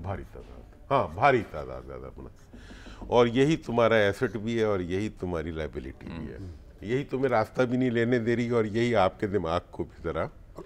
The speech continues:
Speaker 2: उसकी हिफाजत नहीं कर सके वो अपनी ताकत की।
Speaker 1: हाँ, अब वो अब
Speaker 2: उसको, उसको लड़ा दिया।
Speaker 1: हाँ, वो तो लड़ा, वो लड़ाने की वजह भी ये थी कि वो ताकत आ गई थी, मेरा ये भी
Speaker 2: वो गलत जगह पे लड़ा
Speaker 1: वो
Speaker 2: दिया।
Speaker 1: और वही ना,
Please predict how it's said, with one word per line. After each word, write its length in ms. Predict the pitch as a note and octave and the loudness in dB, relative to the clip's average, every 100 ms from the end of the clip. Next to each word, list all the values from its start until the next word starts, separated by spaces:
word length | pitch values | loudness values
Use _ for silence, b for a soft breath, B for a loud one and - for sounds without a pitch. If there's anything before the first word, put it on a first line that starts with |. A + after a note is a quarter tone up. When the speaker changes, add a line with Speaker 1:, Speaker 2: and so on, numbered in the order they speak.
| - | -8
Speaker 2:
उसकी 240 | E3+ - | -8 2
हिफाजत 560 | G#3+ F3+ F3+ D#3+ F3 A3 | 8 8 8 4 4 -2
नहीं 100 | A#3+ | 0
कर 120 | G3+ | 2
सके 280 | E3 D3+ - | 4 2 0
वो 180 | C#3 C3 | 0 0
अपनी 140 | B2 | 0
ताकत 340 | B2+ A2 - G#2 - | -2 -4 -6 -12 -16
की। 60 | - - | -18 0
Speaker 1:
हाँ, 180 | B2 B2 | 2 2
अब 140 | C#3+ - | -2 -4
वो 260 | D#3 E3 F3+ | -2 4 6
अब 120 | F3 | 4
Speaker 2:
उसको, 460 | - - - A#3 | 2 -6 -10 -4
उसको 240 | G#3 - C4+ | -4 8 10
लड़ा 300 | A#3 G#3+ A#3+ | 12 12 12
दिया। 280 | A#3+ A#3+ G3 | 12 12 12
Speaker 1:
हाँ, 460 | B2 A2+ D#3 C#3 | 12 6 4 4
वो 180 | A#2 E3 | 2 2
तो 140 | D3+ | 4
लड़ा, 300 | F3+ E3+ E3+ C#3+ | 6 8 8 8
वो 180 | E3 D3+ | 4 4
लड़ाने 540 | D#3+ D#3 D3+ E3 F#3+ | 6 12 12 12 10
की 140 | F#3+ | 8
वजह 300 | A#3+ E3+ E3+ | 2 2 2
भी 120 | E3+ E3 | 2 2
ये 120 | E3 | 2
थी 160 | F3+ | 2
कि 120 | D#3 D#3 | 0 0
वो 120 | D3 | 2
ताकत 360 | A2+ B2 C3 | 2 2 4
आ 120 | A#2+ A#2+ | 6 6
गई 160 | A#2+ | 4
थी, 140 | A#2 C3+ | 2 2
मेरा 240 | B2+ C3+ | 4 4
ये 200 | C3 B2+ | 4 4
भी 120 | B2+ | 2
Speaker 2:
वो 60 | D#3 | 8
गलत 320 | G#3 B3+ - | 12 12 12
जगह 220 | C4 B3 | 12 12
पे 140 | B3 A#3+ | 12 12
लड़ा 220 | G3+ F3+ | 10 10
Speaker 1:
वो 140 | E3 | 10
Speaker 2:
दिया। 120 | D#3+ A#2 | 8 8
Speaker 1:
और 160 | D#3 | 8
वही 240 | D3 F3+ | 8 6
ना, 120 | F#3+ | 6